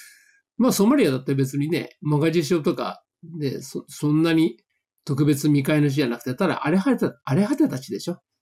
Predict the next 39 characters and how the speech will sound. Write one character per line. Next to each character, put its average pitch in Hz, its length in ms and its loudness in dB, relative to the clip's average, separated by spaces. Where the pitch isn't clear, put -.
荒 156 180 2
れ - 20 4
果 240 120 0
て 240 120 0
た 175 100 0
っ 135 60 -4
て 151 80 0
い 143 40 2
う - 20 0
だ 139 120 0
け 139 100 -2
で、 131 260 -2
文 214 220 -2
明 214 200 0
の 208 120 0
光 226 260 0
が 196 60 4
差 208 160 -2
し - 80 -10
て 277 60 -2
な 285 60 0
い 254 40 2
わ 190 80 2
け 156 80 0
じ 147 40 2
ゃ 135 40 0
な 131 60 0
い 127 60 -4
と 123 100 -12
思 135 180 0
う - 20 -4
ん 117 40 -4
で 101 80 -8
す - 100 -8
よ 135 60 -2
ね。 135 240 -4
そ 277 140 0
う 247 40 0
考 269 80 2